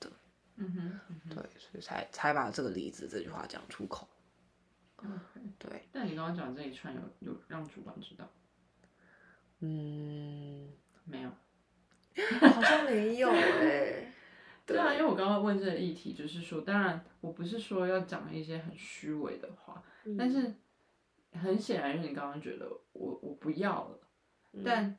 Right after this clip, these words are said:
Speaker 2: 你可以感受到其实这个公司对你是有心的，这个主管对你是有心的，但到底要怎么讲会比较合适？
Speaker 1: 嗯。
Speaker 2: 那你刚刚讲的其实这些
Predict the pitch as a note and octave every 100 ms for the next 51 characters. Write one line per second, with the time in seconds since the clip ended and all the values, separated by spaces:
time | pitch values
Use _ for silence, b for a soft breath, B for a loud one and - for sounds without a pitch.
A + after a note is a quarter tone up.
0 | _ F3+ E3 F#3 F#3+ E3 D3+ D#3 E3+ C#3+
1 | C#3 C#3 - - _ _ _ _ _ _
2 | _ _ _ _ _ B3 G3+ D#3+ D#3+ E3
3 | E3 E3+ C3 C3+ - F#2 - - C#2 -
4 | - _ - - - - - - - -
5 | - - - - - - - F3 D#3 -
6 | D#3+ - C3 - - - - - _ -
7 | B B _ - - - - - - -
8 | - - _ _ G3+ A#3 A3+ D#3 D#3 D#3+
9 | C3+ - B2+ B2+ C3 B2+